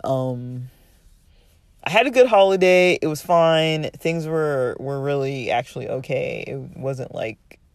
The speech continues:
too bad. It's just, like, sometimes some things stick out, you know, when you're not a straight, super, you know, straight and narrow person, you know, when you have other kind of factors in your life that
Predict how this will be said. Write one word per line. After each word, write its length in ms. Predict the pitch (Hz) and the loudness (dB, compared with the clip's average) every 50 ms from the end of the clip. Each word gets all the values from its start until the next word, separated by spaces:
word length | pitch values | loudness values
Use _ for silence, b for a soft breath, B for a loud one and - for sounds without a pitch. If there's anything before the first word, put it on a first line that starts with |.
| _ _ _ _ _ _ _ _ _ _ _ _ _ | _ _ _ _ _ _ _ _ _ _ _ _ _
too 300 | - - 180 175 165 135 | -8 -6 -4 -4 -4 -2
bad. 480 | 135 135 139 131 135 143 151 147 143 | -2 0 0 2 2 4 2 2 0
It's 200 | 127 - 127 - | 0 -6 -10 -10
just, 240 | - 135 139 - - | -10 -10 -10 -6 -4
like, 240 | 135 127 127 - B B B B B B B B | -4 -4 -4 -6 B B B B B B B B
sometimes 560 | - - 180 175 175 - 196 190 185 185 180 | -4 -2 0 0 2 2 0 2 2 0 -2
some 240 | - 165 151 147 135 | -2 -2 -2 -2 -4
things 300 | - 135 131 120 123 - | -6 -8 -8 -8 -10 -12
stick 260 | - - 110 117 - | -8 -6 -6 -4 -2
out, 280 | 113 - - - - - | -4 -4 -4 -6 -8 -10
you 100 | 123 131 | -10 -10
know, 220 | 127 123 123 131 | -8 -8 -6 -6
when 160 | 139 143 139 | -6 -6 -8
you're 120 | 139 135 135 | -6 -8 -4
not 400 | 139 143 147 156 165 160 - - _ _ _ _ _ _ - | -2 0 2 4 4 2 2 0 _ _ _ _ _ _ -2
a 160 | - 139 143 143 | 0 0 0 0
straight, 560 | - - - 151 151 156 156 147 143 - _ _ _ _ _ _ _ b b b b b b b b b b b b b | -4 -10 -4 -2 0 0 0 -2 -4 -6 _ _ _ _ _ _ _ b b b b b b b b b b b b b
super, 880 | - - - - 180 180 151 170 165 160 156 151 147 143 139 127 - - | -14 -12 -6 -4 -4 -4 -2 0 0 0 0 0 0 -2 -2 -4 -6 -6
you 160 | - 143 139 | -8 -8 -6
know, 480 | 135 131 131 131 131 127 127 120 - - - | -6 -6 -6 -6 -6 -6 -8 -8 -10 -12 -12
straight 400 | - - - 156 160 156 - - | -14 -10 0 2 2 4 4 2
and 120 | 156 151 | -4 -2
narrow 880 | 143 143 143 143 143 139 139 135 135 131 131 127 127 127 123 107 - _ _ _ _ _ _ _ _ _ | -2 -2 -2 -2 0 0 2 2 2 2 0 -2 -2 -4 -6 -8 -10 _ _ _ _ _ _ _ _ _
person, 760 | - - 170 160 151 - 139 131 131 131 127 127 127 123 110 - | -2 0 0 0 0 -4 -6 -8 -8 -8 -10 -10 -12 -14 -14 -14
you 160 | - 127 135 131 | -14 -12 -12 -10
know, 440 | 131 127 123 123 123 123 127 123 113 | -10 -10 -8 -8 -8 -8 -8 -8 -8
when 140 | 120 131 135 | -10 -10 -8
you 80 | 135 139 | -6 -2
have 240 | - 139 139 139 | 2 2 2 2
other 420 | - - 139 131 143 143 139 135 127 | 2 -2 0 0 -2 -4 -4 -6 -6
kind 240 | - - 135 135 135 | -4 -4 -4 -2 -2
of 180 | 131 127 123 | -6 -8 -10
factors 720 | - - - - - 151 139 143 143 - 143 139 143 139 131 | -12 -16 -16 -4 0 2 2 2 0 -2 -10 -8 -8 -8 -8
in 160 | 131 135 143 | -8 -8 -8
your 140 | 139 135 135 | -8 -8 -2
life 360 | 135 131 135 135 135 131 - - | 0 0 0 0 -2 -4 -8 -6
that 300 | 135 131 135 131 - | -2 0 0 0 -2